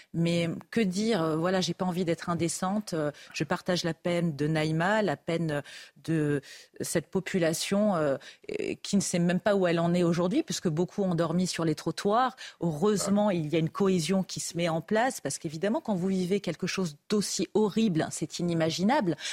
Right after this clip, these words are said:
Donc, à part essayer de rester entre nous et de savoir ce qu'il va en être, le gouvernement doit faire, à mon avis, son maximum. Il faut mettre à l'abri un maximum de personnes.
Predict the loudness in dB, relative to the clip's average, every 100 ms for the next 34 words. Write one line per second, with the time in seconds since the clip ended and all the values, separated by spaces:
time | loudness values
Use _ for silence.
0 | -4 -4 -4 -2 -2 0 0 2 0 -4
1 | -8 -6 -2 0 0 0 -6 -6 -4 0
2 | 0 0 0 2 2 -2 0 2 4 4
3 | 2 0 -6 -10 -2 0 0 -2 -4 -4
4 | 0 0 2 2 0 -2 -6 -6 -14 -14
5 | -18 -18 -4 0 2 2 2 2 2 2
6 | 2 0 0 -2 -2 -4 -2 -2 2 0
7 | 0 -2 -2 -2 -4 -2 0 2 2 -2
8 | -2 -2 -2 -2 -2 0 0 0 -2 -4
9 | -4 -2 -2 -2 -4 -2 -2 2 0